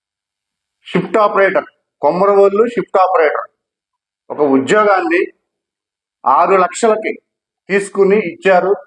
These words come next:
స్థానిక ఎమ్మెల్యే గారు అని చెప్పి ఆయన ఒక నిరాధారమైన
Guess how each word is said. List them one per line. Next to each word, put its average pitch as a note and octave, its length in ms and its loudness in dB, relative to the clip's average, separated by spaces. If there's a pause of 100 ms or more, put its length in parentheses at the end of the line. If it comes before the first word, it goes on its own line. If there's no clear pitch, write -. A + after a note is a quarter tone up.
(1600)
స్థానిక F#3 440 0
ఎమ్మెల్యే F#3 380 2
గారు F3 160 4
అని F3 120 -4
చెప్పి F3 280 -2
ఆయన E3+ 200 2
ఒక D#3+ 140 -6
నిరాధారమైన G3 680 0